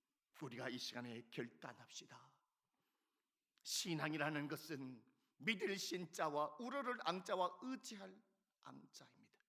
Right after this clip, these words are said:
하나님을 믿고 우러러보고 하나님을 바라보고 그분을 의지하면서 하나님의 말씀을 따라가면 된다라는 것입니다. 신앙은 어려운 것이 아닙니다. 그러므로 우리는 첫 번째,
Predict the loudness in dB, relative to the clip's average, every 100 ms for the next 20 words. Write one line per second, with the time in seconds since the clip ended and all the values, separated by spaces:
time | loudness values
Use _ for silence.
0 | _ _ _ _ _ 4 10 10 10 6
1 | 6 6 8 8 8 4 -14 -10 0 8
2 | 12 12 12 10 10 8 6 -4 8 10
3 | 10 8 8 12 12 10 8 4 2 -4
4 | 4 8 12 12 10 12 12 12 12 12
5 | 12 8 6 6 6 4 0 10 12 12
6 | 10 10 8 8 4 8 12 12 12 10
7 | 6 2 0 2 4 2 0 -4 -6 -8
8 | -10 -14 _ _ _ _ _ -2 2 6
9 | 8 8 6 0 4 6 6 4 0 -4
10 | -4 -6 -4 -4 -6 -10 -14 -18 -18 -2
11 | 2 4 4 2 4 4 4 2 -2 0
12 | 0 0 0 0